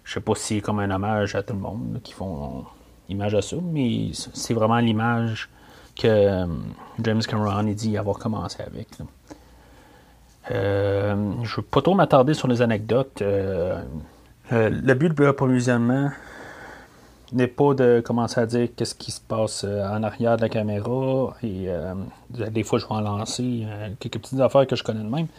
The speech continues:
Mais c'est pas mon but. Le, le but là-dedans, là, c'est de vraiment regarder le produit fini et voir qu'est-ce qu'on a, euh, sous nos yeux et qu'on entend avec nos oreilles, hein. Tout simplement.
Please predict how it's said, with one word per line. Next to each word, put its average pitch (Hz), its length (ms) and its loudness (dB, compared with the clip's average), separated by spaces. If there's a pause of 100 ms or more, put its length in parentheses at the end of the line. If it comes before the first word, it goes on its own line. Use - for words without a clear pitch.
(560)
Mais 120 60 0
c'est 139 140 2
pas 165 100 4
mon 160 200 4
but. 139 220 -2 (240)
Le, 123 160 6
le 127 160 4
but 123 180 0
là-dedans, 127 360 4
là, 123 100 4
c'est 120 220 -2
de 104 440 0
vraiment 113 600 2
regarder 123 340 6
le 143 80 2
produit 131 300 4
fini 135 340 0
et 143 40 2
voir 123 200 4
qu'est-ce - 160 -4
qu'on 110 240 0
a, 113 240 0
euh, 98 400 -6 (360)
sous - 200 -6
nos 123 200 4
yeux 110 260 -2 (560)
et 110 80 0
qu'on 117 180 4
entend 110 240 2
avec 120 160 0
nos 110 180 0
oreilles, 104 380 0
hein. 71 100 -6 (1300)
Tout - 80 -20
simplement. 107 420 0